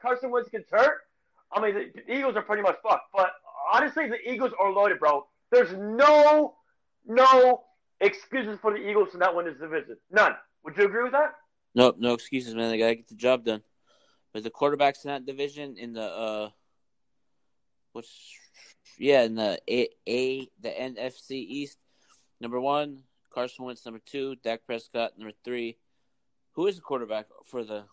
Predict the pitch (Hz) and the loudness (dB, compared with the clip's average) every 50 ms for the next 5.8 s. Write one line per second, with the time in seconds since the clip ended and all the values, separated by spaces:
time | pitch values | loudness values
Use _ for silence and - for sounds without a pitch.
0 | _ _ _ _ 110 113 110 107 - - 110 104 98 98 107 104 110 120 131 131 | _ _ _ _ -8 -8 -8 -8 -10 -14 -16 -18 -14 -10 -8 -8 -8 -8 -10 -10
1 | 135 131 117 - - _ _ _ _ _ _ _ _ _ _ 120 123 120 139 185 | -8 -8 -8 -10 -12 _ _ _ _ _ _ _ _ _ _ -2 0 2 2 2
2 | 185 - 165 147 117 - _ _ _ _ _ _ _ _ - 127 127 123 151 160 | 0 -2 -6 -8 -8 -10 _ _ _ _ _ _ _ _ 0 0 2 4 4 2
3 | 165 156 - - 123 107 - _ _ _ _ _ _ _ _ _ _ _ 113 113 | 2 2 -4 -12 -16 -16 -16 _ _ _ _ _ _ _ _ _ _ _ -20 -18
4 | 113 113 110 113 117 113 113 110 _ _ _ _ _ _ _ _ _ _ _ _ | -16 -16 -16 -16 -14 -16 -16 -18 _ _ _ _ _ _ _ _ _ _ _ _
5 | _ 95 117 113 110 107 - - 120 120 117 117 110 104 101 98 98 | _ -16 -14 -14 -14 -14 -8 -4 -2 -2 0 0 -2 -2 -4 -4 -6